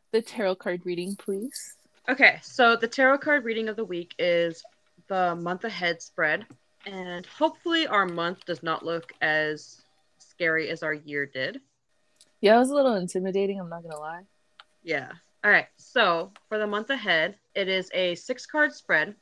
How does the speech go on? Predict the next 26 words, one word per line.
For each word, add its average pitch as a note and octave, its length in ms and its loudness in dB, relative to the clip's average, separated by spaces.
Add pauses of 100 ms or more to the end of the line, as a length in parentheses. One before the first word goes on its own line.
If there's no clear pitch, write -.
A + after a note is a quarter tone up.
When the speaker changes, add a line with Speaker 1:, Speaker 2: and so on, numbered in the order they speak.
(160)
Speaker 2:
The G3 80 -4
first A3 360 -4
card C4+ 340 2
represents G3 640 -4
our F3 260 -2
energy G3+ 680 -8
during F#3 260 -4
the E3 120 -6
month D#3+ 300 -6
ahead. F3 360 -6 (500)
Card F3 400 0
two B3+ 460 -4
represents F#3+ 540 -6
our E3 140 -4
social G#3 520 -8
life A3+ 300 -2
in G3+ 120 -6
the F#3+ 80 -8
month. F3 280 -6 (280)
Card F3 300 2
three A#3 320 -4
is F#3 180 -8
something B3 360 -4
we G#3 100 0
should G3 240 -10
pursue. E3+ 680 -4